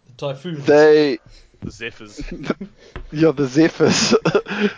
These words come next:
Speaker 2: They, they, they were, they were pretty shit. And the Blues weren't great. So for
Speaker 3: Yeah.
Speaker 2: the World Cup, are they just gonna pick the Crusaders side?
Speaker 1: Well, they've, they've run the habit of picking Crusaders one through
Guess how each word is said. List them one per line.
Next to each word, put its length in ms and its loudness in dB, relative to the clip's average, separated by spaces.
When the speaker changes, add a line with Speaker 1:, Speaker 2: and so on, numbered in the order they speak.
Speaker 2:
They, 300 2
they, 420 6
they 300 0
were, 440 -6
they 140 0
were 140 0
pretty 220 -10
shit. 360 -12
And 180 -2
the 40 -2
Blues 400 -6
weren't 280 -4
great. 460 -2
So 340 2
for 320 -6
Speaker 3:
Yeah. 60 -2
Speaker 2:
the 60 -4
World 180 0
Cup, 320 0
are 140 -2
they 140 2
just 180 -8
gonna 180 -2
pick 240 -10
the 80 -10
Crusaders 480 -4
side? 320 -8
Speaker 1:
Well, 120 -10
they've, 280 -8
they've 220 -4
run 200 -4
the 100 -8
habit 220 -6
of 140 -10
picking 360 -12
Crusaders 480 -14
one 200 -14
through 200 -20